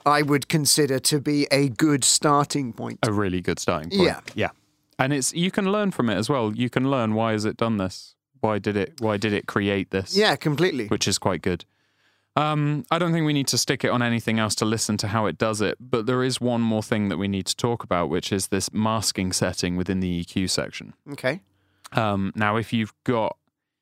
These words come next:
Speaker 2: this is maybe what I was saying earlier, where it can't listen to the other track. So if you've got a drum kit and a bass guitar,
Speaker 1: Yep.
Speaker 2: now you're always gonna have problem frequencies with your kick drum and your bass. They're always gonna be getting in the way of each other. Now, what you can do is you can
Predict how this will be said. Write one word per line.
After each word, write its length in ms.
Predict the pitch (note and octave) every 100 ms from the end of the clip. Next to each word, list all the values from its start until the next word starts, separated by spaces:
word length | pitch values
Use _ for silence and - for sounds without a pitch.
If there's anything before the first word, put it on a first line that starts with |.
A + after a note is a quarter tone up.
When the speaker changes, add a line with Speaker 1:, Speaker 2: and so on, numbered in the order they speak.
| _ _ _ _ _ _ _ _ - _ _ -
Speaker 2:
this 200 | A2+ G2
is 120 | -
maybe 280 | G2 F#2+ F#2
what 160 | F2+
I 40 | F2+
was 120 | F2+
saying 320 | - F2+ F2+
earlier, 260 | F#2+ F2+ F2
where 140 | F2+
it 80 | -
can't 280 | - A2 C#2
listen 400 | G2 G#2 F#2 F2+
to 100 | G2
the 100 | F2+
other 160 | F2 F2+
track. 380 | - F2+ -
So 120 | - A2
if 140 | -
you've 140 | D3+
got 240 | - G2 - _ _ -
a 60 | F#2+
drum 560 | - G#2+ G#2 F#2 F2 -
kit 280 | - G2 - _
and 140 | G#2 F#2+
a 40 |
bass 320 | - F#2+ F2 -
guitar, 400 | - - - _ _ _ -
Speaker 1:
Yep. 240 | C3 - _ _ G#2
Speaker 2:
now 180 | F#2+
you're 180 | F2+ F#2
always 280 | F#2+ F2 E2+
gonna 160 | F2+ F2+
have 180 | F2
problem 300 | - F2 E2+ E2
frequencies 580 | F2 F2 C#2 - E2+
with 80 | F2+
your 100 | E2
kick 220 | - G2
drum 300 | - F2 F2+ F2+ _ _ _ _ _
and 300 | F#2+ F2+ E2+
your 80 | F2+
bass. 380 | D#2+ - - - _ _ _ -
They're 160 | F#2+
always 260 | F#2+ F#2 F2+
gonna 160 | F#2+ F2+
be 140 | F2
getting 240 | E2+ C#2+
in 80 | F2+
the 60 | E2+
way 160 | F#2 F2
of 60 |
each 160 | E2+ -
other. 120 | E2+
Now, 160 | F2+ F#2
what 200 | F#2 D#2
you 100 | F#2
can 180 | F#2 F#2
do 160 | G2+
is 200 | F#2+ -
you 100 | F2+
can 260 | - F2